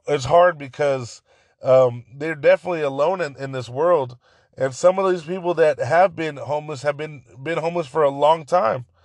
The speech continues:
And I know that, uh, I try to do my part. I know it's, it, it's tough, you know, uh, when you're barely making ends meet and you can't really, you know, just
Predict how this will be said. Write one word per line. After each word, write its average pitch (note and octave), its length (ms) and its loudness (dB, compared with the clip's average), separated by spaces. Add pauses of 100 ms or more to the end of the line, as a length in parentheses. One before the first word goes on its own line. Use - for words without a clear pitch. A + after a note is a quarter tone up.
(360)
And C#3+ 180 0
I E3 100 4
know F#3 260 4
that, D#3+ 360 0
uh, D3+ 420 0 (600)
I F3+ 160 0
try F#3 320 0
to F3+ 100 -8
do F3+ 160 -10
my F3 200 2
part. F3+ 520 2 (400)
I D3 120 -2
know F3+ 260 4
it's, D3+ 280 -8
it, D#3 260 -8
it's C3+ 300 -10
tough, D#3 360 2
you D3+ 120 -12
know, D3+ 280 -2 (260)
uh, C3 420 0
when B2+ 520 -12
you're C3+ 220 -8
barely C#3+ 400 0
making D3+ 560 -10 (400)
ends C#3+ 340 -4
meet D#3+ 360 -10 (420)
and C3+ 280 0
you D#3 80 -10
can't G3 360 0
really, E3+ 400 0
you D3 240 -8
know, D#3+ 180 2
just D#3 400 -6